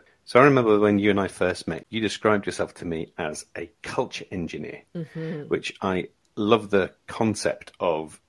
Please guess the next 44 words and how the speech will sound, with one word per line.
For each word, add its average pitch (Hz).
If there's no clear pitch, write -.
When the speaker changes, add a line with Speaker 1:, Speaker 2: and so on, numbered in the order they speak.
Speaker 1:
engineering 92
culture, -
by -
the -
way. -
So 95
a 107
lot 107
of 101
our 85
work 78
that 104
we 87
have 87
to -
do 78
with 80
is 85
gonna 87
be 82
centered -
to 78
whether 87
a 82
culture -
is 90
gonna 87
be 85
enabling 92
or 104
holding 104
back -
performance 90
and 90
people. -
So -
how 147
would 135
you 110
go 87
about, 85
firstly, -
just -
defining 85